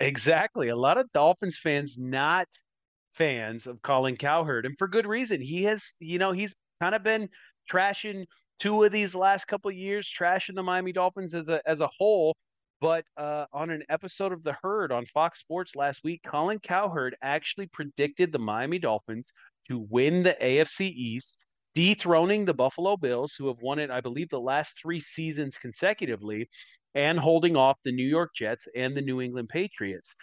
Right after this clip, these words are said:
He thinks the Miami Dolphins will win the A F C East, and he has a few reasons why. So, uh, it, I'm not trying to, to make you lose your lunch here, Kai, but you and Colin Cowherd are on the, on the same wavelength right now.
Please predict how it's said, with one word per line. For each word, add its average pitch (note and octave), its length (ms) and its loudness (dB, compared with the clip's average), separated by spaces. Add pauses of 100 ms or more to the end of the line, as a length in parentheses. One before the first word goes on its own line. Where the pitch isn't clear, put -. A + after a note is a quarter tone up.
(180)
He C#3+ 100 2
thinks C#3+ 280 0
the B2 80 2
Miami A#2+ 320 2
Dolphins D#3+ 460 4
will A2+ 280 0
win D#3+ 300 2
the G3+ 180 2
A F#3 160 2
F F#3+ 80 -2
C - 180 -8
East, F3+ 460 -8
and C3 100 0
he C3+ 100 2
has D3+ 160 4
a C#3+ 180 -2
few E3 240 0
reasons D3 580 -2
why. A#2 480 4
So, A#2+ 280 -2 (380)
uh, B2 320 -2
it, C3+ 500 -4 (120)
I'm D3 140 0
not D3 180 2
trying D3 360 -2
to, B2+ 300 0 (360)
to C#3 80 -4
make C#3+ 260 -2
you C#3 80 -2
lose D3 320 -2
your C3 100 -6
lunch F3 300 -4
here, A2 240 -8
Kai, A2 220 -4
but G#2+ 200 -10
you D#3+ 240 -2
and F#3 140 -2
Colin F3 400 0
Cowherd D3+ 560 -2
are G#2 140 -4
on C3 160 -6
the, A2+ 340 -8
on B2+ 100 -6
the A#2+ 80 -6
same D3+ 400 0
wavelength C3 680 -4
right G2+ 240 -4
now. F#2 280 -4